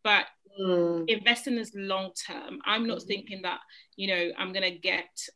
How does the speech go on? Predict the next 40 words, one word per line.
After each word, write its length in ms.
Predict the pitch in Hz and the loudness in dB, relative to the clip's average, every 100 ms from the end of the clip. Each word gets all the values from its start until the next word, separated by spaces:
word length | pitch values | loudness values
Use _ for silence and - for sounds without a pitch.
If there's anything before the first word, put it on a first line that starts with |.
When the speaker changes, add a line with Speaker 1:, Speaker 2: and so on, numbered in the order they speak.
| - 190 | -6 0
Speaker 1:
that 180 | 180 | 0
money 460 | - 185 185 180 165 | 0 -2 -2 -2 -4
back 300 | 175 180 - - | -2 -2 -6 -12
Speaker 2:
Mm-hmm. 240 | - 180 | -6 -2
Speaker 1:
today. 380 | 180 170 - 190 | -2 -4 -6 -14
Speaker 2:
Mm-hmm. 220 | 180 185 - 196 | -12 -14 -6 2
Speaker 1:
I 120 | 196 | 4
Speaker 2:
Mm-hmm. 160 | 180 165 | 4 2
Speaker 1:
know 260 | 202 208 202 | 0 -2 0
that 220 | 185 - | 0 0
it's 200 | 196 175 | -4 -4
a 60 | 196 | -8
twenty-year 800 | - - 196 202 - 196 180 170 | -10 -6 -6 -6 -8 -4 0 0
affair, 440 | 170 - - - - | -2 -4 -2 -2 -4
it's 180 | - 180 | -6 -8
a 80 | 175 - | -10 0
thirty-year 580 | 196 202 - 180 175 | 0 0 -6 -4 -4
affair, 380 | 180 - 175 170 - | -4 -6 -6 -4 -4
and 180 | 180 180 - - _ _ | -6 -8 -18 -20 _ _
the 120 | 165 196 | -2 0
later 680 | 196 220 254 285 277 233 | 0 4 6 4 0 -4
you 260 | 190 190 180 | -2 -4 -2
leave 280 | 226 202 202 | -2 -4 -6
it, 280 | - 208 262 _ _ _ 185 | -8 -8 -8 _ _ _ -2
Speaker 2:
Mm-hmm. 160 | 175 | 4
Speaker 1:
it's 240 | 170 151 196 | 4 2 0
now 160 | 202 | 0
a 60 | 190 | 0
ten-year 600 | - 202 190 190 180 175 | -2 -2 -2 0 0 0
affair, 480 | 185 - 202 175 185 | -2 -4 -4 0 0
it's 220 | 185 - | -2 -6
now 220 | 190 180 175 | -2 0 0
a 140 | 175 | -4
fifteen-year 840 | 175 - 254 - - 190 175 170 170 | -4 -4 -4 -4 -12 -10 -6 -4 -6
affair 400 | - 175 180 175 | -6 -4 -2 -2
when 180 | 190 185 | -4 -4
you 80 | |
would 60 | 185 | -2
Speaker 2:
Yeah. 60 | |
Speaker 1:
have 120 | 175 | -4